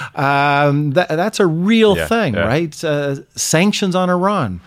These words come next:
Speaker 1: most comprehensive set of sanctions against Iran ever. That led to the, uh, nuclear deal. Getting the N D N, an acronym I'm sure m-, most people don't remember, but the Northern Distribution Network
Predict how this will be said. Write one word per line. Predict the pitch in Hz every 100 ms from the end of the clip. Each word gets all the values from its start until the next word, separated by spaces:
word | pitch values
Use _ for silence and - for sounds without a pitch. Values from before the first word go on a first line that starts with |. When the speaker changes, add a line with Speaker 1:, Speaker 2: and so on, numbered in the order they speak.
| _ -
Speaker 1:
most | 151 -
comprehensive | - - 160 - 185 147 160 151 170
set | - 139 139
of | 131
sanctions | - 127 123 139 127
against | 131 101 104 117 143
Iran | 131 107 98 107 123 _
ever. | 160 175 120 82 - - - - - _
That | 120 113
led | 110 135 131 -
to | 110 117
the, | 127 120 110 113 -
uh, | 104 104 101
nuclear | 104 113 - 107
deal. | 95 120 104 90 - - - - -
Getting | 190 196
the | 175 160 113 -
N | 143 185 190
D | 185 165
N, | 165 165 104
an | 98 101 107
acronym | 120 - 127 135 123
I'm |
sure | 110 - 143
m-, | 131 107 113 107 104 -
most | 113 127 -
people | 131 123 123
don't | 127 131
remember, | 120 131 143 107
but | 82 98 95 - _ _ _
the | 113
Northern | 113 127 156 180 160
Distribution | 139 - 147 117 123 143 139
Network | 98 92 107 120